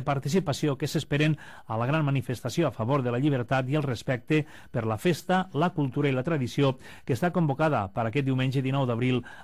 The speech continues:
a Amposta. Joaquim Martí deia que la mobilització dels aficionats de la festa a través de les xarxes socials,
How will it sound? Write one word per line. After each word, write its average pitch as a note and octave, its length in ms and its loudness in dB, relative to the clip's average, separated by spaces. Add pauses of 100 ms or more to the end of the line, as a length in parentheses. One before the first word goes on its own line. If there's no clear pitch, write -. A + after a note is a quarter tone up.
a A#2+ 140 0
Amposta. G2+ 480 -2 (420)
Joaquim C#3+ 240 2
Martí C#3 400 2
deia D#3+ 240 4
que D#3 160 0
la C3+ 160 2
mobilització C3+ 600 2
dels D3 180 0
aficionats D3+ 560 0
de B2+ 80 0
la A#2 80 0
festa D#3 360 0
a C3 40 0
través C#3 300 0
de C3+ 100 0
les A#2 100 0
xarxes A#2+ 320 -4
socials, D3 540 0